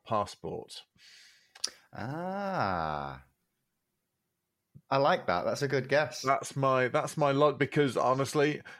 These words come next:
Speaker 1: Maximum Rock and Roll is not an, not a collection. <laughs> Someone on Reddit, uh, they did, um, they did, um, delete their comment fairly quickly. But, uh, when I put out a thing on Reddit saying, "We've got an episode about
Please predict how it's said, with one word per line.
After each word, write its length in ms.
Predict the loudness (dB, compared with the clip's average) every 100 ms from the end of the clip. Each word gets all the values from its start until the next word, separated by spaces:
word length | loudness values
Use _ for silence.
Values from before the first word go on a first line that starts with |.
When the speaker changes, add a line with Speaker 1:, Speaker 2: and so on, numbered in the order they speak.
| -4
Speaker 1:
Maximum 460 | -2 -2 -4 0 0
Rock 180 | 0
and 100 | 0
Roll 260 | 2 2 2
is 140 | -2
not 460 | -2 0 0 -2 -12 _ _
an, 400 | 0 0 0 -4 -12 _ _
not 340 | -4 -2 0 -2
a 120 | -2
collection. 680 | -4 -2 -2 -2 -6 -6 -8 -6
<laughs> 520 | -6 -6 -16 -16 -14 -6
Someone 380 | -2 2 2
on 140 | 2 2
Reddit, 440 | 2 2 0 -4 -2
uh, 160 | 0
they 140 | 2 0
did, 280 | 0 -2 -4 -2
um, 440 | 0 0 -2 -10 _ -20 _ -6
they 120 | -4
did, 260 | -2 -4 -4 -12 -6
um, 460 | -4 -4 -6 -12 -18 -8
delete 300 | -4 -2 -2
their 100 | -6
comment 400 | -4 -6 -6 -8
fairly 300 | -6 -6 -6
quickly. 420 | -8 -8 -6 -8 -6
But, 180 | -6 -8 -8
uh, 200 | -4 -4 -4
when 160 | -4 -2
I 120 | -2
put 260 | -2 -6 -4
out 140 | -4
a 40 | -4
thing 200 | -4 -2
on 100 | 0
Reddit 320 | 0 0 -4
saying, 260 | -6 -6 -6 -16 -14 -4
"We've 140 | 0
got 140 | 2 2
an 80 | 0
episode 400 | -2 -2 -2 0
about 320 | 0 0